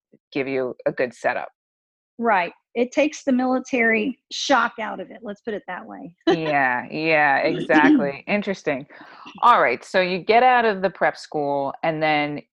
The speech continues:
Speaker 1: y-, was there a delay between prep school and the Naval Academy?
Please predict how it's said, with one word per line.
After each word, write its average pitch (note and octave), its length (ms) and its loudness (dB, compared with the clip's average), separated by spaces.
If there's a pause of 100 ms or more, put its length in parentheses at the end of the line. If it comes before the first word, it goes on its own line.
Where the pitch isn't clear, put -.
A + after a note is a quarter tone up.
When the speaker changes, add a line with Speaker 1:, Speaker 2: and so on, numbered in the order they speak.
(500)
Speaker 1:
y-, A#2 140 -14
was E3+ 280 0
there F3 180 6
a E3+ 80 0
delay D#3+ 460 2
between D#3+ 420 -6
prep D#3+ 220 -2
school E3 360 -4
and D#3 120 -4
the D3+ 40 -6
Naval D#3 280 -4
Academy? F3 540 -6